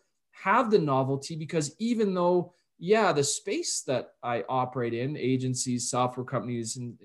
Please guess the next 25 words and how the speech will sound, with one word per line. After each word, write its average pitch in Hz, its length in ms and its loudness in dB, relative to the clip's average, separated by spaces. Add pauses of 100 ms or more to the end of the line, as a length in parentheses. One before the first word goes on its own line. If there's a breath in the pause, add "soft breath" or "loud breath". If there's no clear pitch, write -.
(140)
kind 202 220 -2
of 131 100 -2
B 120 120 -2
two 113 80 -6
B 113 140 -4
at - 120 -6
large, 135 400 -2 (360 soft breath)
even 202 160 0
though 196 120 6
there 165 200 8
is 247 220 4
a 175 60 0
lot 135 240 2
of 123 80 0
uniformity 139 600 -2
there, 110 220 -2
the - 60 -6
problems 190 440 -2
I 131 60 0
get 127 180 -4
to 123 60 -12
solve 131 500 0
are, 104 280 -4 (140)
are - 160 -20
different 165 420 -4